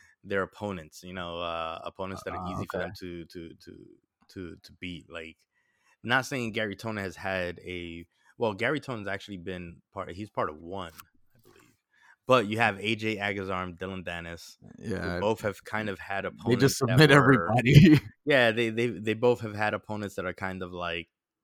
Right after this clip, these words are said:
Speaker 1: catered to, to make them look good. Um,
Speaker 2: Yeah, I saw, I
Speaker 1: Lovato,
Speaker 2: saw
Speaker 1: I don't wanna
Speaker 2: Dylan
Speaker 1: s-
Speaker 2: Dallas in, in, uh, in M S G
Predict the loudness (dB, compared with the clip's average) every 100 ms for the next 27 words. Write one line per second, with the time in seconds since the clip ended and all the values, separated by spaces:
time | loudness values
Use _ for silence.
0 | -12 -6 -4 -6 -8 -8 -8 -8 -12 -12
1 | -12 -10 -10 -8 -10 -8 -6 -4 -6 -10
2 | _ _ _ _ -6 -2 -2 -4 -8 -10
3 | -4 2 4 6 4 4 2 4 6 8
4 | 6 8 6 6 2 0 2 0 0 0
5 | 0 0 0 -2 -6 -2 2 4 6 4
6 | 2 0 -2